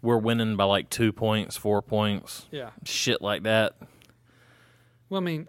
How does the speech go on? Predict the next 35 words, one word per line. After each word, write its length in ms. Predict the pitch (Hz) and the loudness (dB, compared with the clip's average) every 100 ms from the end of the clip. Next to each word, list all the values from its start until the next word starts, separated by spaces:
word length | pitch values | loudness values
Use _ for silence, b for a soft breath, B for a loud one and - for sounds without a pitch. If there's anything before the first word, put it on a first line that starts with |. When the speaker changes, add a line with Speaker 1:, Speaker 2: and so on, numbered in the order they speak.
| - | 0
Speaker 2:
our 140 | 202 | 2
guard, 300 | 214 214 226 | 4 6 8
Speaker 1:
They're 160 | 151 139 | 10 10
Speaker 2:
look, 100 | 127 | 10
Speaker 1:
losing 400 | 139 147 143 131 | 8 8 6 2
close 360 | 131 131 127 | 6 6 6
games. 680 | - 120 120 120 117 113 - - _ _ - | 4 4 4 4 2 -2 -8 -14 _ _ -2
Speaker 2:
was 200 | 185 160 | 2 2
it 60 | |
Caleb 440 | 156 170 180 196 175 | 2 2 2 0 -2
Love? 460 | 170 202 220 220 - | 0 2 2 -2 -6
I 60 | 190 | -8
think's 260 | 202 208 214 | -4 -4 -4
his 100 | 202 | -4
name. 280 | 202 202 - - - _ | -4 -4 -8 -16 -20 _
Um, 360 | 170 151 135 131 - | 0 2 0 -4 -4
Love, 320 | 156 160 117 - | 2 4 2 0
whatever. 320 | 170 117 - | 0 0 -4
Speaker 1:
Yeah. 180 | 110 98 | -2 0
Speaker 2:
I 40 | 156 | 2
know 100 | 175 | 2
his 100 | 139 | 2
last 200 | 131 - | 0 -2
name, 140 | 127 | -10
Love. 200 | 135 131 139 | -8 -8 -8
Speaker 1:
Yeah. 260 | 120 104 87 - _ _ _ _ | -4 -4 -4 -12 _ _ _ _
Speaker 2:
That 280 | 143 202 262 | 2 4 4
dude 280 | 151 120 - - _ _ _ _ _ - | 0 -2 -6 -18 _ _ _ _ _ 2
is, 340 | 175 165 156 | 4 4 0
like, 340 | 165 143 135 - b b b b b | 0 2 -2 -8 b b b b b
for 140 | - | -4
the 80 | 160 | -4
first 560 | - 240 247 226 - 196 | 0 2 4 2 -4 -10
several 460 | - 208 208 196 | -4 2 2 2
games, 520 | 151 165 185 139 131 | 2 0 0 -4 -8